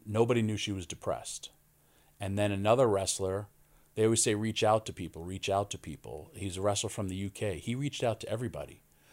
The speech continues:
But never once did he say, "Hey, I'm thinking about killing myself." And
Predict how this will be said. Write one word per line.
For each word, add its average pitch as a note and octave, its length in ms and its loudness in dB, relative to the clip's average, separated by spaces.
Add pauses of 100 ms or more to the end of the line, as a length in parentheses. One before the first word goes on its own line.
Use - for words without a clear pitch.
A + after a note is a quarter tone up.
(120)
But G2+ 100 -4
never C#3 240 8
once B2 240 4
did A#2 140 -4
he G#2 80 -2
say, F#2+ 260 2
"Hey, G2 200 -2
I'm E2+ 120 -6
thinking F2+ 460 -8
about E2 420 -6 (840)
killing G#2 260 2
myself." D#2+ 600 -8 (1120)
And F#2 760 0